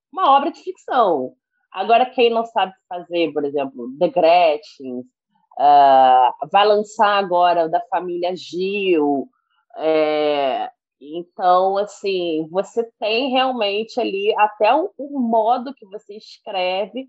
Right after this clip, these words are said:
você escreve como ficção. As situações, você cria situações. Como essas situações vão desenrolar, aí tem o reality do reality, que é o reality acontecendo, e você atrás, canetando o roteiro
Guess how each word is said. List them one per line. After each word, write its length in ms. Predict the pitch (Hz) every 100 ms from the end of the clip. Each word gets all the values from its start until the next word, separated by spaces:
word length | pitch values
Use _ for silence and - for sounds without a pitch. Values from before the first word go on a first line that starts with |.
| _ _ _ _
você 360 | 208 220 -
escreve 580 | 226 233 - 220 190 202 247
como 280 | 247 214 233
ficção. 600 | - 233 _ 262 196 165 165 _ _ _ _ _ _ _ _
As 160 | 160 -
situações, 680 | - 175 170 - 170 180 214 _ _
você 240 | 156 185 226
cria 400 | - 254 226 277
situações. 560 | 269 - 302 294 175
Como 240 | - 220 320
essas 240 | 320 262
situações 500 | _ - 190 - 165
vão 220 | 165 202
desenrolar, 760 | 202 160 165 143 147 180 233 - _ _
aí 140 | 165 190
tem 160 | - 185
o 60 |
reality 560 | 196 233 185 180 226 190
do 100 | 226
reality, 680 | 262 285 220 320 185 - -
que 60 |
é 60 | 170
o 80 | 175
reality 460 | 180 160 - -
acontecendo, 880 | _ 196 190 202 _ 175 175 214 233 _ _
e 80 | 170
você 380 | 196 226 240 -
atrás, 880 | 226 - - 226 190 196 226 269 _ _ _
canetando 680 | - 226 233 262 240 220 214
o 60 | 226
roteiro 640 | 262 254 226 202 226 294